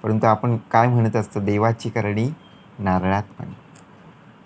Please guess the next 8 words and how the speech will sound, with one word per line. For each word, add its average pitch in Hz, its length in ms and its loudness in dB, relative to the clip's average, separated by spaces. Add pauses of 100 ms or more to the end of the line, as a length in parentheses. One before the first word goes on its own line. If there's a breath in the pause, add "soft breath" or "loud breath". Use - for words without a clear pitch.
(220)
कपाला 202 400 6
कान 208 240 4
असतात, 208 360 2
पण 202 220 0
त्याला 196 240 2
ऐकू 190 320 2
येत 190 180 6
नाहीये. 139 400 0